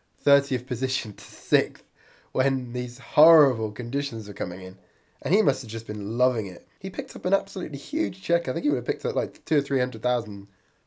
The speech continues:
dollars, or, you know, a couple hundred thousand pounds at, for finishing sixth at the Open. <laughs> All because he fin-, came, came in with a sixty-eight early in the day when the conditions weren't so bad.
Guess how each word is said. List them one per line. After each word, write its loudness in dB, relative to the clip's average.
dollars, 0
or, 0
you -6
know, -2
a -10
couple -2
hundred -2
thousand -2
pounds 0
at, -6
for -20
finishing -6
sixth -6
at -14
the -4
Open. -8
<laughs> 2
All 6
because 2
he 2
fin-, 0
came, 2
came 4
in 4
with 0
a -2
sixty-eight 2
early 6
in -2
the -6
day -2
when -4
the -6
conditions -8
weren't -4
so -8
bad. 0